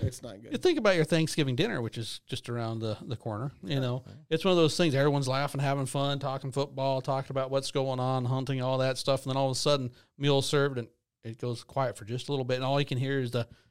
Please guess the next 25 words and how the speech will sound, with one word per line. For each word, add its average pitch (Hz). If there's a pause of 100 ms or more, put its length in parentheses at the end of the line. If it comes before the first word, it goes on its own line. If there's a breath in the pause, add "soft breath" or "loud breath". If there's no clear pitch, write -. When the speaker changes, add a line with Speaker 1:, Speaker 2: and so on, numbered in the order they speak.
(100 soft breath)
Speaker 2:
knives 135
on 135
plates, 135 (520)
uh, 104 (120)
forks 147
hitting 139
the, 120
the 147
bowls, 135
that 127
type 123
of 113
stuff. 101
So, 107 (420 loud breath)
all 156
right, 175
we're 208
going 226
to 185
geese 170
now. 107 (300 soft breath)
We're 160
going 170
to 170
geese, 127